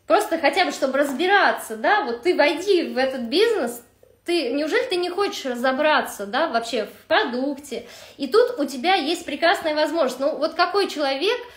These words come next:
э, стал бы за просто так себе покупать, например, сандаловое масло, которое бутылёчек стоит такой маленький, вот, э, бутылёчек, или вот у меня есть масло Ладана, э, стоит сто долларов, да, то есть там семь с половиной тысяч.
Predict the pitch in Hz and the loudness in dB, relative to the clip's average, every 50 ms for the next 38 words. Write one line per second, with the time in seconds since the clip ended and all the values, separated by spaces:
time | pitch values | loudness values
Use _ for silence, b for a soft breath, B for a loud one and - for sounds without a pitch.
0 | B B B B B B 226 233 240 240 - 330 403 - 302 330 254 277 269 269 | B B B B B B 0 0 2 2 2 2 2 2 2 2 2 2 2 2
1 | 349 359 349 - 240 - 330 466 466 - - 269 233 311 359 - 285 - - - | 0 -2 -4 -4 -2 0 0 0 0 -2 -6 -6 -4 -4 -4 -6 -8 -12 -6 -2
2 | - 330 339 330 277 - 262 254 285 302 254 285 254 262 285 285 269 254 247 247 | -2 -2 0 -2 -4 -4 -2 -2 -2 -2 -2 -2 -2 0 2 2 2 2 0 -2
3 | 247 262 302 392 440 - 330 285 - 254 233 247 285 277 254 240 254 254 - 269 | 0 0 0 -2 -2 -2 -6 -6 -4 -4 -2 -2 0 0 0 -2 -2 -6 -6 -6
4 | 285 381 440 427 - - - - - 311 311 320 294 254 - - - - - - | -4 -4 -4 -6 -8 -14 -18 -14 -8 -4 -2 -2 -2 -2 -4 -8 -14 -12 -6 -6
5 | 262 262 294 247 226 233 269 269 233 202 196 196 - - - 208 202 202 - B | -4 -2 -2 -2 -2 -2 -2 -2 -2 -2 -4 -6 -8 -10 -10 -10 -10 -10 -12 B
6 | B B B B B B B B _ _ - 226 233 226 220 214 214 214 214 214 | B B B B B B B B _ _ -16 -10 -6 -4 -2 -2 -2 -2 -2 -4
7 | 226 - 262 269 381 453 466 - - 262 269 269 320 294 - 247 240 240 254 269 | -4 -4 -2 0 0 0 -2 -4 -6 -6 -2 0 2 2 2 2 -2 -2 -2 -2
8 | 262 247 254 254 240 247 254 277 302 311 311 262 214 214 254 277 269 247 208 185 | -2 -2 -2 -4 -4 -4 -2 -2 -2 -2 -2 -4 -4 0 2 2 2 0 -2 -6
9 | 180 185 - - B B B B B B B B B B 220 220 220 214 214 208 | -12 -14 -16 -20 B B B B B B B B B B -6 -4 -2 -2 -2 -2
10 | 208 214 220 220 - 392 440 453 453 - - - - - - - 240 240 226 226 | -2 -2 -4 -4 -2 0 2 2 2 0 -4 -12 -20 -20 -16 -14 -12 -12 -12 -12
11 | - - - - - - 381 415 370 294 349 311 277 233 220 220 208 208 208 214 | -14 -18 -18 -12 -4 0 0 2 2 2 2 4 4 4 2 0 0 -2 -2 0
12 | 277 370 392 - 247 220 - - - 220 202 208 - - - 170 175 180 240 - | 0 0 0 0 -2 -4 -4 -4 -4 -4 -4 -6 -8 -14 -16 -16 -14 -10 -6 -4
13 | 392 403 381 - 311 302 320 320 311 302 - 285 247 233 - - 185 - - - | -4 -4 -2 -2 -2 -2 -2 -2 -6 -6 -6 -6 -6 -6 -8 -10 -14 -16 -18 -20
14 | - | -20